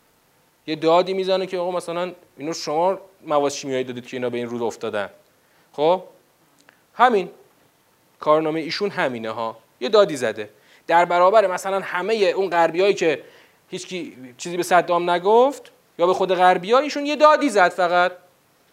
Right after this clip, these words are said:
بعد ایشونو مثلاً هی براش مستند بسازیم، بیاریمش ایران، لوح تقدیر بدیم، مثل جشنواره فجر بردن اون رو-، یه جشنواره،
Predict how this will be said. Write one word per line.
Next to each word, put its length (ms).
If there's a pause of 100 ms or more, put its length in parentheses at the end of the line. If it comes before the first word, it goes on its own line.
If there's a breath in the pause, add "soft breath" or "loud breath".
(600)
بعد 260
ایشونو 380
مثلاً 460 (420)
هی 140
براش 380
مستند 500
بسازیم، 800 (280 loud breath)
بیاریمش 640
ایران، 600
لوح 340
تقدیر 520
بدیم، 540 (280 soft breath)
مثل 160
جشنواره 520
فجر 260
بردن 240
اون 240 (100)
رو-، 200
یه 140 (200)
جشنواره، 440